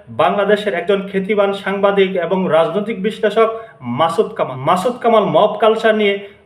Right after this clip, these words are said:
কিছু মন্তব্য করেছেন, কিছু কথা তুলে ধরেছেন, সেইগুলো আপনাদের সামনে আমি একটু তুলে ধরার চেষ্টা করছি। মাসুদ কামাল বলছেন, "এক বছরে আমাদের বড় প্রাপ্তি মব কালচার", অর্থাৎ এক বছরে আমরা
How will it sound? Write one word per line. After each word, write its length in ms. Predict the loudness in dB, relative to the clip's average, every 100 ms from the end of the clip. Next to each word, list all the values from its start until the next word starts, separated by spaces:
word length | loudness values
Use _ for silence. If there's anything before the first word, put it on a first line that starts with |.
| _
কিছু 240 | -6 -2 2
মন্তব্য 560 | 2 2 2 4 4
করেছেন, 540 | 4 2 2 0 -2 -6 -8
কিছু 260 | -6 -4 -2
কথা 260 | 0 0
তুলে 220 | 2 2 2
ধরেছেন, 460 | 2 2 0 -2 -4 -12
সেইগুলো 440 | -4 2 4 6 4
আপনাদের 320 | 4 0 -2
সামনে 260 | -4 -6 -4
আমি 120 | -4
একটু 160 | -6
তুলে 200 | -4 -2
ধরার 240 | 2 2 2
চেষ্টা 260 | -2 -4 -6
করছি। 400 | -6 -10 -16 -18 _ _ _ _ _ _ -6
মাসুদ 340 | -2 0 0 2
কামাল 300 | 4 4 4
বলছেন, 460 | 4 4 2 0 -4 -12 0
"এক 260 | 0 2
বছরে 300 | 2 4 4
আমাদের 320 | 4 2 2 4
বড় 220 | 4 4
প্রাপ্তি 500 | 2 0 -2 -4 -8 -14
মব 460 | -8 0 0 0 -2
কালচার", 400 | -2 -2 -4 -6 -8 -20 _ 0
অর্থাৎ 420 | 2 2 2 2 0 -10 -2
এক 280 | 0 0 2
বছরে 320 | 2 4 2
আমরা 480 | 2 2 0 0